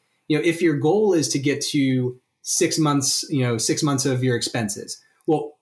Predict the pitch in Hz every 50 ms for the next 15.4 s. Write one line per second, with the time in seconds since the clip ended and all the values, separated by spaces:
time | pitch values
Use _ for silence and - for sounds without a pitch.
0 | _ _ - 156 135 - 220 220 - - 240 240 240 220 196 175 147 - - -
1 | 180 180 170 147 135 131 131 - 131 127 - 196 196 185 190 151 131 123 170 214
2 | 202 147 127 127 127 127 - _ _ _ - 127 131 170 202 254 262 240 208 185
3 | 170 165 151 143 139 139 - - 151 143 143 139 127 117 117 151 190 202 - 156
4 | 127 - - 127 127 - 151 - - 170 143 123 - 175 185 208 202 - 131 110
5 | 107 110 - 143 139 135 135 - _ - 151 147 143 139 - _ _ - 147 147
6 | 143 139 139 180 202 196 - 185 147 131 127 123 - - - 110 117 156 165 139
7 | 104 110 104 107 107 - _ _ _ _ _ _ _ - 160 147 - 233 196 131
8 | 123 156 185 202 196 202 160 165 185 185 165 143 131 127 - - 156 147 135 -
9 | - - 170 175 214 254 247 202 185 165 160 - 156 135 123 - - - 151 139
10 | 139 123 110 135 165 185 127 - - - - 143 147 165 180 226 220 - - 165
11 | - 190 175 160 - - 151 147 151 - - 143 127 110 104 107 107 98 113 110
12 | 104 143 131 127 - 156 147 143 - - 151 151 160 160 135 139 127 117 117 113
13 | 110 110 110 113 127 127 - 185 175 - - - 156 156 160 135 143 123 113 107
14 | 107 110 107 131 139 156 185 233 247 214 196 - - - 175 156 - - - 120
15 | 117 143 170 175 127 113 110 -